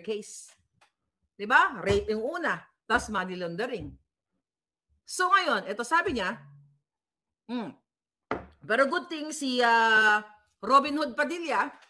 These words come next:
ay inoppose na gusto niyang i-contempt si Pastor Quiboloy. Okay? Inoppose ni, ano sabi niya, ano dito?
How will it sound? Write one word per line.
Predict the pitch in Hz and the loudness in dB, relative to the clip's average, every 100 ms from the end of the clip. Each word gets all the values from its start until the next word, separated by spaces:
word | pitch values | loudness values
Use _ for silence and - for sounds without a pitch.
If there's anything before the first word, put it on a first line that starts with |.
| _ _ - | _ _ -2
ay | 294 359 320 | 0 0 -4
inoppose | 277 - 294 339 - - _ _ _ | -6 -4 -8 -8 -12 -16 _ _ _
na | 254 294 | -2 -2
gusto | 269 - 339 | -2 -6 -6
niyang | 320 294 311 | -2 -2 -2
i-contempt | 294 294 196 180 - 330 339 - _ - | -6 -4 -2 -2 -2 -2 -4 -10 _ -20
si | - 285 | -10 -8
Pastor | 277 233 - 240 220 | -4 -4 -2 -6 -6
Quiboloy. | 202 190 254 311 185 120 _ _ _ _ _ _ _ _ _ | -6 -4 0 0 0 -4 _ _ _ _ _ _ _ _ _
Okay? | 170 180 311 370 294 - | -12 -4 0 -2 -4 -8
Inoppose | 208 247 302 330 - | -6 -4 -4 -6 -6
ni, | 277 | -6
ano | 269 285 | -6 -2
sabi | 294 269 | 0 0
niya, | 269 262 | -2 -4
ano | 240 | -4
dito? | 208 180 | -6 -8